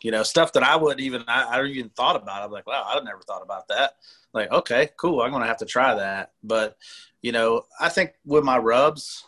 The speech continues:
uh, the way I made my rubs, it's funny because I, I feel like you don't need a sauce with my rubs, but I want you to buy my sauce <laughs> also. You know, at the same time frame, the sauce itself, I feel like it's,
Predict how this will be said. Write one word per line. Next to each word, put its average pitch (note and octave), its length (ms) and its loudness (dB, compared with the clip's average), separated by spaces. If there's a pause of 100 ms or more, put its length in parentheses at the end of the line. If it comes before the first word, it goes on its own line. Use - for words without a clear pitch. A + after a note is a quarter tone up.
(140)
uh, G#2+ 240 -6
the A2 120 -6
way A#2 280 0
I A2 120 2
made A2+ 300 0
my A2+ 160 0
rubs, A#2 680 -2 (440)
it's - 260 -10
funny D3 300 4
because A#2 640 0 (280)
I, G#2+ 200 -2
I - 20 0
feel C3 240 4
like A#2+ 360 2 (340)
you A#2+ 140 -12
don't B2+ 240 0
need B2+ 520 -2 (440)
a A2 120 -2
sauce B2 840 2 (100)
with A#2+ 220 -4
my A2 180 -4
rubs, A2+ 680 0 (520)
but B2+ 120 -2
I A#2+ 80 0
want E3 300 2
you C3+ 60 -6
to A#2+ 60 -6
buy B2+ 220 2
my A#2 140 -4
sauce A2+ 400 -2
<laughs> C3+ 120 -2
also. A2 480 0 (400)
You A2+ 160 -8
know, G#2+ 280 -4 (120)
at C3 160 0
the B2+ 80 -6
same B2+ 300 -4
time A2+ 260 -2
frame, A2 340 -6
the G#2+ 100 -8
sauce B2+ 460 0
itself, C3 480 -2
I G#2+ 60 -6
feel A#2 220 -4
like A2 240 -4
it's, - 280 -14